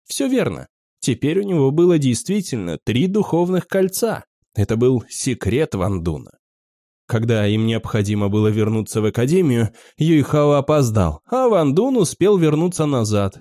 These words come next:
когда оставалось лишь два дня. Чем он всё это время занимался? За короткий промежуток времени, всего за месяц, он сумел преодолеть узкое место совершенствования тридцатого ранга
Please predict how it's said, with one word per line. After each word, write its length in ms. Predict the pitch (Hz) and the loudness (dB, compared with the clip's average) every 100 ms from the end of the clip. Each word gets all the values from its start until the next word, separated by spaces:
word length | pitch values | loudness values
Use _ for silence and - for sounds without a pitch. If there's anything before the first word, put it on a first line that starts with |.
| - | -6
когда 320 | 208 180 165 | -2 0 0
оставалось 560 | 156 185 175 143 139 | 0 2 4 4 2
лишь 240 | 160 170 135 | 2 0 0
два 320 | 131 156 143 | 0 0 0
дня. 380 | 143 107 82 67 _ _ _ _ _ _ _ - | 0 0 -2 -6 _ _ _ _ _ _ _ -12
Чем 360 | - 107 139 | -6 -4 -2
он 100 | 185 | -4
всё 240 | 180 - 185 | -6 -2 -2
это 140 | 180 | 0
время 260 | 175 175 170 | 0 0 0
занимался? 720 | 170 190 180 104 78 - - _ _ _ _ | 0 0 0 -2 -6 -14 -20 _ _ _ _
За 220 | 123 107 | -2 0
короткий 540 | 139 120 127 156 - 127 | 0 0 0 -2 -4 -4
промежуток 680 | - 123 113 123 147 123 | -2 0 2 0 0 -2
времени, 500 | 104 151 160 113 98 - - | 0 0 0 -2 -4 -8 -14
всего 280 | - 226 220 | -6 -2 0
за 200 | 190 220 | 2 2
месяц, 580 | 233 226 131 - 90 - _ | 2 2 0 -2 -6 -12 _
он 200 | - 131 | -2 0
сумел 440 | 127 - 101 175 170 | 0 -4 -4 -4 -4
преодолеть 520 | 139 120 143 175 135 | -4 -2 2 0 0
узкое 360 | 175 - 135 | -4 -4 -4
место 380 | 120 170 170 - | -2 -2 -2 -4
совершенствования 800 | 123 123 110 - 214 196 170 165 | -2 -4 -4 -2 -2 -2 -2 -2
тридцатого 600 | 147 147 - 180 165 131 | -2 -4 -2 -4 -2 0
ранга 400 | 202 226 202 160 | 0 0 -2 -2